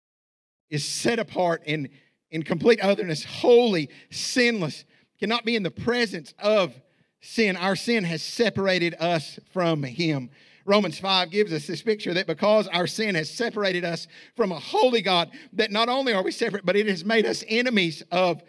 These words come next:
God. And on the cross, see, this is the, the beauty of the gospel. And that's where Paul starts when he begins to talk about reconciliation. He talks about what has happened because we have been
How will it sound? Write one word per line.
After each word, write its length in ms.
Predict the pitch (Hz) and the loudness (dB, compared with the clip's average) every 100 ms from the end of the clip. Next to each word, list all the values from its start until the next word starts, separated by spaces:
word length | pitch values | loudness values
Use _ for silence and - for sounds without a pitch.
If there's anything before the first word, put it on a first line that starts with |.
| _ _ _ | _ _ _
God. 320 | 185 170 147 143 | -2 -2 -2 -4
And 160 | 196 | -2
on 300 | 208 233 269 | 4 6 6
the 80 | 240 | 4
cross, 460 | - 254 190 156 - | 0 2 2 2 -4
see, 120 | 247 | 0
this 220 | 254 247 | 0 0
is 120 | 185 | -2
the, 140 | 147 147 - - | -2 -4 -6 -6
the 120 | 170 | -4
beauty 420 | 180 277 254 202 | -2 0 0 0
of 220 | 208 214 | 0 0
the 80 | 170 | -4
gospel. 420 | 214 233 - 175 | -2 -2 -2 -4
And 80 | 170 | -2
that's 220 | 247 - | -4 -2
where 120 | 240 | -4
Paul 220 | 196 220 185 | -2 -2 -2
starts 400 | - 233 190 202 | -2 0 0 -2
when 140 | 208 | -2
he 160 | 208 - - | -2 -2 -10
begins 320 | - 202 208 - | -4 -2 -2 -4
to 80 | 180 | -2
talk 260 | 208 185 | 0 0
about 220 | 202 185 | 0 -2
reconciliation. 800 | 190 214 175 202 190 190 214 196 | -2 -4 -4 -2 0 2 0 -2
He 80 | 240 | -4
talks 220 | 254 240 | -2 -2
about 240 | 220 185 165 | 0 -2 0
what 280 | 226 202 - - - | -2 -2 -6 -20 -8
has 160 | 180 165 | -4 -2
happened 400 | - 247 208 185 | 0 0 0 -4
because 300 | 180 180 165 | -4 -2 -4
we 480 | 165 202 302 311 226 | -6 -4 0 2 2
have 260 | 180 165 | 0 -6
been 340 | 175 202 165 | -2 0 0